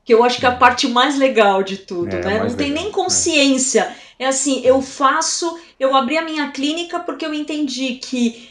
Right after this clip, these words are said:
Speaker 1: é, eu ia tá agregando valor pra comunidade, eu tenho uma série de iniciativas, e daí você pode contar todas as iniciativas que a clínica faz, que são muito bonitas, e você faz isso não pelo marketing ou não pelo desejo da visibilidade,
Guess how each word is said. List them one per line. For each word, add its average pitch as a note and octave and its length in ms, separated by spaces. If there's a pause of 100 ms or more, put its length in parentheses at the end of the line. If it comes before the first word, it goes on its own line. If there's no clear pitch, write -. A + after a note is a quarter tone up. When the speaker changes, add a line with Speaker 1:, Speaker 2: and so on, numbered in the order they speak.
Speaker 1:
é, A3 300
eu A#3+ 140
ia B3+ 160
tá B3 180
agregando A#3+ 540
valor A3+ 460
pra A#3 140
comunidade, A3+ 960
eu A#3 140
tenho B3 220
uma A#3 160
série C4 340
de A3+ 140
iniciativas, A#3 720
e A3 80
daí A3+ 380 (240)
você - 140
pode A#3 320
contar A3+ 400
todas C4+ 360
as B3 140
iniciativas A3+ 840
que - 80
a G#3+ 40
clínica G#3+ 460
faz, A#3 460
que - 100
são A3+ 380 (340)
muito B3+ 420
bonitas, A#3+ 800
e B3 80
você C4+ 300
faz C#4+ 380
isso E4 480 (340)
não D4 300
pelo E4+ 280
marketing C#4+ 800
ou A#3+ 80
não C4 240
pelo C#4 260
desejo A#3+ 640
da A#3 140
visibilidade, A3+ 880